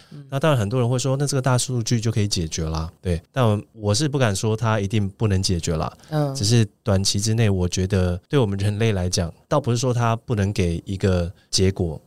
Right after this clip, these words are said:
Speaker 2: 而是这个结果跟我们预期的可能会不太一样，因为我们常常对我们自己如何描述我们感官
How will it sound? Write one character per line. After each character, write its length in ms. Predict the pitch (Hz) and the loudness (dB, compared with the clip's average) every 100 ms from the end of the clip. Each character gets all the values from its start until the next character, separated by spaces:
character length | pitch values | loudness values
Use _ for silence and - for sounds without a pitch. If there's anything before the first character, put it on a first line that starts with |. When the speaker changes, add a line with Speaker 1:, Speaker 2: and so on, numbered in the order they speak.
| - | -4
Speaker 2:
而 100 | 104 | -2
是 160 | 110 | 0
这 100 | 110 | 0
个 120 | 113 98 | 0 0
结 180 | 92 | 0
果 180 | 95 92 | 2 0
跟 340 | 85 98 98 101 | 0 0 0 -2
我 80 | |
们 120 | 87 107 | -2 -2
预 140 | 107 | 0
期 160 | 98 87 | 0 0
的 80 | |
可 120 | 85 85 | -4 -4
能 100 | 87 | -2
会 120 | 101 | -4
不 100 | - | -2
太 160 | 98 | -2
一 60 | 87 | -2
样， 100 | 90 | 0
因 180 | 110 113 | -2 2
为 240 | 113 95 - - | 2 0 -4 -10
我 100 | - | -2
们 240 | 101 98 113 | 0 2 0
常 200 | - 107 | 0 0
常 200 | 110 95 | 0 0
对 140 | 120 | 0
我 120 | 104 | 0
们 160 | 85 87 | 0 -2
自 120 | 123 | 0
己 140 | 107 90 | 0 0
如 200 | 90 104 | 0 0
何 160 | 101 | 0
描 280 | 107 101 95 | 2 0 2
述 200 | 110 131 | 0 0
我 60 | 92 | 0
们 160 | 85 92 | -2 -4
感 240 | - 87 90 | -2 -2 -2
官 340 | 110 104 107 | 0 0 -2